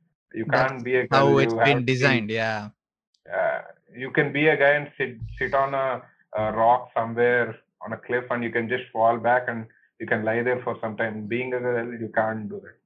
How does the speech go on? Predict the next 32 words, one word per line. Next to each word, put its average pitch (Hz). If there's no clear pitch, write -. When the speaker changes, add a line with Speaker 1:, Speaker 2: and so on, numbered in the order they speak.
Speaker 2:
So 170
there's 139
this, 135
uh, 117
as 123
Jesse 139
said, 160
he 135
would 139
go 135
in 147
a 131
public 120
bus, 120
uh, 113
as 113
a, 117
and 117
make 117
them 120
get 110
up, 113
right? 123
I 117
would 123
never 123
get 117
into 113
a 110
public 110
bus 113
because 131